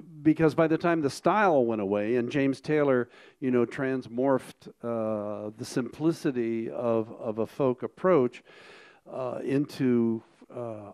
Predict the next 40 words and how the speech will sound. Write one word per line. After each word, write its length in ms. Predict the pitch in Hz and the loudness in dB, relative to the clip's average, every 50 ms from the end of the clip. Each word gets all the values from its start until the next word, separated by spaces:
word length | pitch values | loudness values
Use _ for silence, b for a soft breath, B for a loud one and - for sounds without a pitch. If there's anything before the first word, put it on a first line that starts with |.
| - - | -16 -8
a, 180 | - 123 117 117 - - | -6 -6 -6 -6 -6 -4
a 80 | 131 | -2
larger 640 | 123 127 131 135 139 143 139 - 131 127 123 117 113 - - | 0 2 4 4 4 4 2 0 0 0 2 0 0 -2 -4
background. 520 | - 127 135 139 127 - 110 104 104 107 | -2 0 0 0 0 -2 -4 -2 -2 -4
And 260 | 107 107 107 107 107 110 | -4 -4 -4 -6 -6 -6
once 320 | 120 120 131 135 131 - | -2 0 0 0 0 -2
<laughs> 0 | |
again, 420 | - 123 107 - 156 139 131 123 - b b b b - | -8 -8 -4 -2 -2 0 0 -2 -4 b b b b -6
you 100 | 120 120 | -4 -2
know, 380 | 107 110 110 107 107 110 - - _ _ _ _ - | 0 0 0 0 -2 -4 -8 -14 _ _ _ _ -12
it's 220 | 120 113 - - 123 | -12 -12 -10 -8 -8
like 180 | 117 113 104 _ _ - | -6 -6 -8 _ _ -14
with 240 | 113 101 _ _ - | -14 -14 _ _ -10
designing 540 | - 110 107 123 117 120 120 117 110 110 104 | -10 -8 -6 -4 -4 -4 -2 -4 -4 -6 -6
furniture. 560 | - - 127 123 123 110 - - - 80 80 | -4 -2 0 0 0 0 -2 -6 -12 -12 -10
You 140 | 87 95 101 | -10 -8 -8
know, 100 | 104 101 | -8 -6
go, 220 | 104 110 110 104 - | -6 -6 -8 -8 -8
you 160 | 107 104 107 | -10 -8 -2
go 160 | 110 127 120 | 2 2 2
through 160 | - - 117 | 2 2 -2
the 120 | 104 113 107 | 0 0 -2
Rococo 720 | 104 107 107 - - 143 135 123 - 120 107 104 107 110 107 | -2 -2 -4 2 4 4 4 4 4 4 4 6 6 4 4
and 100 | 104 110 | 2 -2
then 180 | 107 107 107 | -4 -4 -2
back 260 | 104 113 117 117 113 | 0 0 0 0 -2
to 80 | - 117 | -6 -8
the 60 | 113 | -8
simplicity 760 | 107 - 123 113 107 - 120 131 123 - - 120 113 113 113 | -4 -4 -4 -4 -4 -2 -2 -2 -2 -2 -2 -4 -2 -2 -2
and 120 | 113 113 110 | -2 -2 -2
then 160 | 110 107 110 | -2 -4 -2
back. 260 | 107 117 117 120 113 _ B B B B B B B B B | -4 -4 -4 -4 -6 _ B B B B B B B B B
Well, 360 | 147 139 135 123 127 - - _ - | 4 6 6 6 4 0 -4 _ -12
rock 400 | 139 131 127 143 165 196 185 175 | -4 4 4 6 6 4 2 -2
and 180 | 156 139 135 | -4 -2 2
roll 520 | 135 156 180 170 143 120 113 120 135 135 b b b b b b | 4 4 4 4 4 2 0 0 -2 -6 b b b b b b
had 460 | - - - 156 170 165 143 131 120 | -16 -10 -8 -6 -6 -4 -4 -2 0
a 80 | 117 110 | 0 4
new, 340 | 120 131 135 139 135 131 - - - - _ _ _ _ | 6 6 6 6 6 4 0 -6 -20 -20 _ _ _ _
uh, 840 | - 113 110 110 - - - - - - - - - - - - - | -12 -10 -10 -8 -10 -10 -10 -10 -12 -14 -16 -16 -16 -16 -16 -18 -20